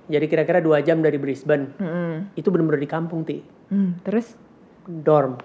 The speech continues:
Speaker 2: Hmm,
Speaker 1: ya kan? Di
Speaker 2: dorm.
Speaker 1: kampung.
Speaker 2: Aduh.
Speaker 1: Ada orang Indonesia, jauh dari mana-mana.
Speaker 2: Hmm.
Speaker 1: Banyak kangguru di sekitar kita
Speaker 2: Iya.
Speaker 1: tiap hari, ya kan? Jadi kalau saya ke sekolah tuh jalan dari dorm ke kampus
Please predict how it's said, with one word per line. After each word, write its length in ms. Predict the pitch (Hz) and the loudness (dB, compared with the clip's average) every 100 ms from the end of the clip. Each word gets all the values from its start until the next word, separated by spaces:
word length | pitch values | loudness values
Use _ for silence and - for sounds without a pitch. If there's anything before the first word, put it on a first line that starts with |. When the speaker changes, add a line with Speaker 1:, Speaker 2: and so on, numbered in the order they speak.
| - - | -18 -4
Speaker 2:
Hmm, 80 | 202 | 2
Speaker 1:
ya 160 | 143 | 4
kan? 160 | - 160 | 2 0
Di 80 | 185 | 2
Speaker 2:
dorm. 160 | 170 | 2
Speaker 1:
kampung. 320 | 151 156 156 | 2 2 0
Speaker 2:
Aduh. 160 | 143 180 | 0 0
Speaker 1:
Ada 180 | 151 143 | 0 0
orang 180 | 135 135 | 0 -2
Indonesia, 560 | 135 135 135 127 185 175 | -2 -2 -4 -2 -2 0
jauh 220 | 147 143 | 0 0
dari 80 | 143 | 0
mana-mana. 540 | 143 143 156 160 151 147 - | -2 -4 -4 -6 -8 -10 -8
Speaker 2:
Hmm. 280 | 190 190 180 - - - | -6 -6 -10 -14 -20 -10
Speaker 1:
Banyak 340 | - 143 156 156 | -2 0 0 -2
kangguru 400 | 151 147 156 175 | -4 -2 0 0
di 80 | |
sekitar 400 | 156 - 147 147 | -4 -8 -2 -2
kita 160 | 151 151 | 2 2
Speaker 2:
Iya. 60 | 165 | 4
Speaker 1:
tiap 140 | 143 | 2
hari, 240 | 135 135 143 294 - 349 - | 0 -4 -4 -4 -4 -6 -6
ya 240 | 143 139 | -6 -4
kan? 240 | 143 160 196 - - - - - - _ - - - - | -2 -2 -4 -12 -20 -20 -20 -20 -20 _ -20 -20 -14 0
Jadi 160 | 151 | 4
kalau 160 | 190 185 | 6 4
saya 160 | - 151 | 4 2
ke 80 | |
sekolah 400 | 156 - 143 147 | 0 -2 2 2
tuh 80 | 151 | 2
jalan 240 | 180 151 147 | 4 6 6
dari 140 | 143 | 4
dorm 180 | 147 143 | 2 2
ke 220 | 147 139 | 2 0
kampus 420 | 139 139 151 147 | -2 -2 0 -2